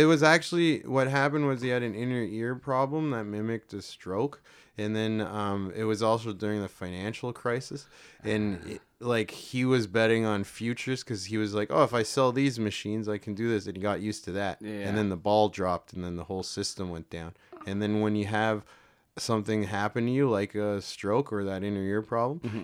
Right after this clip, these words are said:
Speaker 1: your chances of, um, going into a depression and killing yourself double.
Speaker 2: Jeez.
Speaker 1: But the doctors didn't tell us that. It was actually my uncle-in-law that told us that,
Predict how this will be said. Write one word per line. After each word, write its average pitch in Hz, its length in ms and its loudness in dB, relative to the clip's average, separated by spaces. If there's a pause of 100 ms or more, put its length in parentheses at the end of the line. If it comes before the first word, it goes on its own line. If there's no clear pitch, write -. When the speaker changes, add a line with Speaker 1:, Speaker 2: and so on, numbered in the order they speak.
Speaker 1:
your 104 200 2
chances 104 600 -4
of, 92 400 -6
um, 87 680 -8 (180)
going 101 320 0
into 98 520 -2
a 90 260 -6
depression 101 680 -6
and 90 140 -6
killing 110 300 -2
yourself 87 360 -10 (120)
double. 101 400 -2 (420)
Speaker 2:
Jeez. 104 140 -8
Speaker 1:
But 131 140 4
the 139 60 8
doctors 123 540 6
didn't 92 240 -6
tell 98 320 -6
us 87 140 -12
that. 76 300 -14 (340)
It 95 100 -6
was 98 160 -4
actually 101 340 -4
my 90 140 -6
uncle-in-law 90 680 -6
that 82 200 -12
told 90 380 -10
us 85 180 -12
that, 85 320 -10